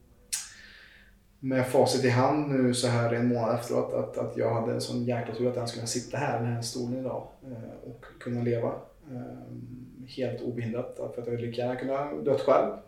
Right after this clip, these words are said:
och tagit livet av någon annan, eh, faktiskt. Eh.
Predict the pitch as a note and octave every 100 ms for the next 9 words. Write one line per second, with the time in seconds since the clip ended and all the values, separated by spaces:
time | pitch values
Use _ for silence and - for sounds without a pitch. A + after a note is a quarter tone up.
0 | - C3+ - - - C3 A#2 B2 A#2 A#2
1 | A#2 A2+ A#2 B2 - - B2 A#2+ A#2+ -
2 | A2+ - - - - _ _ _ _ _
3 | - - - - - - _ _ _ -
4 | B2 A#2